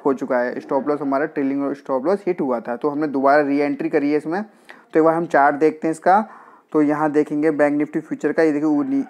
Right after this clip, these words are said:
यहाँ से ऊपर आया, फिर नीचे आया, फिर ऊपर गया है, अब फिर ये पिवट पॉइंट को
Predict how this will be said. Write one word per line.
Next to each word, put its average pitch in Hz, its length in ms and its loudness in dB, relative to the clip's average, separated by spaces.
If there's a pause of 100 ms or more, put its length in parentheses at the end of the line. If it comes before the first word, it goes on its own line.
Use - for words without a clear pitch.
यहाँ 135 460 -4
से 196 420 0 (280)
ऊपर 143 240 4
आया, 147 220 6
फिर 156 240 -2
नीचे 165 340 0
आया, 131 300 4 (120)
फिर 175 160 6
ऊपर 180 280 4
गया 170 240 6
है, 208 200 2 (360)
अब 156 120 4
फिर 160 220 0
ये 180 360 4 (480)
पिवट 170 280 4
पॉइंट 165 200 2
को 175 60 4